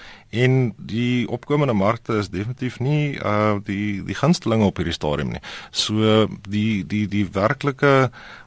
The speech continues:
oplossings is dat, eh, jy weet, daar, die leierskap moet daar vorentoe kom. Eh, die sentiment, ek gaan dit weer sê, dis, dis, dis die, dis die groot ding dat, eh, die leiers is nie, eh, f-,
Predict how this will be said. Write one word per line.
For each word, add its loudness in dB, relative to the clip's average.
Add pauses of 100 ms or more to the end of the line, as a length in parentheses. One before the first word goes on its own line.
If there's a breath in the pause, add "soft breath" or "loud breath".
oplossings 2
is -2
dat, 0 (120)
eh, 2 (180)
jy -6
weet, -6
daar, -2
die 0
leierskap 0
moet 2
daar 0
vorentoe 0
kom. 0 (460 loud breath)
Eh, 0
die 0
sentiment, 2 (180)
ek -10
gaan -2
dit -4
weer 2
sê, -2
dis, -2
dis, -2
dis 0
die, -2
dis -2
die -2
groot 2
ding 4
dat, 0
eh, 2 (480 loud breath)
die 0
leiers 4
is -4
nie, 0
eh, -8
f-, -20